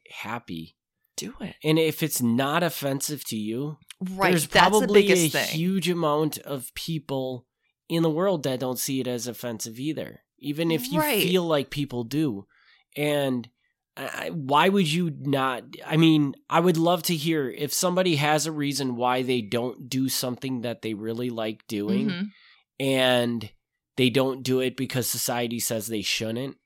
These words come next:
Speaker 1: I would love to hear the argument of, of to why. And for, let's eliminate all the, all the cocky, smart people
Speaker 2: Yeah.
Speaker 1: out there. We're not talking about murder. We're not talking about things that are just obviously morally,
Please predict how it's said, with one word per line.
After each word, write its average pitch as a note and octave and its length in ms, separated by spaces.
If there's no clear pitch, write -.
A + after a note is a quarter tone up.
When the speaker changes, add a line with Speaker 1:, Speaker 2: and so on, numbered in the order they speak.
Speaker 1:
I C#3+ 80
would D3+ 140
love D#3 180
to D#3 100
hear D3 340
the B2+ 200
argument A2+ 480
of, G#2 160
of A2 240
to A2+ 80
why. G#2+ 420
And A#2+ 520
for, C#3 440
let's C3+ 300
eliminate D3+ 560
all D#3 140
the, D3+ 340
all C3 180
the C#3 300
cocky, C3 460
smart C3+ 460
people F#3 260
Speaker 2:
Yeah. E3 140
Speaker 1:
out D3 180
there. C#3+ 240
We're C3+ 140
not C3+ 240
talking E3+ 420
about G3+ 360
murder. D3+ 520
We're D#3 220
not C3 260
talking C#3+ 460
about D3+ 260
things C#3+ 280
that D3+ 120
are C#3 140
just C#3 420
obviously D#3 720
morally, C#3+ 680